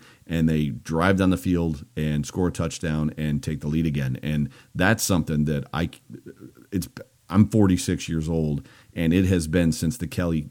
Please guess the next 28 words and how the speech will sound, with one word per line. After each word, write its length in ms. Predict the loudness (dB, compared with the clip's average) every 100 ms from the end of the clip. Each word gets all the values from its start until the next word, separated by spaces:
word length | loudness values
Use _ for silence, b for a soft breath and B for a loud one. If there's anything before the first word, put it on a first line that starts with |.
| -10
years. 520 | -4 2 2 0 -6
And 140 | -2 4
I 80 | 6
know 120 | 8
that 140 | 6
there's 140 | 4 4
a 60 |
lot 240 | 4 4 2
of 80 |
people 320 | 2 2 2 0
that 140 | 0 0
are 60 |
probably 500 | 0 0 0 4 6
listening 420 | 6 4 4 4 6
to 100 | 6
me 320 | 6 4 0 b b -2
that 340 | 0 0 2
don't 340 | 6 6 6 -2 _ _
know 380 | 2 6 8 8
the 100 | 6
Kelly 300 | 2 0 2
years 280 | 2 2 2
because 320 | 2 2 2
you 80 | 2
were 80 | 2
too 200 | 4 4
young. 360 | 4 2 -2 B B B B -6
Um, 440 | -2 0 0 -2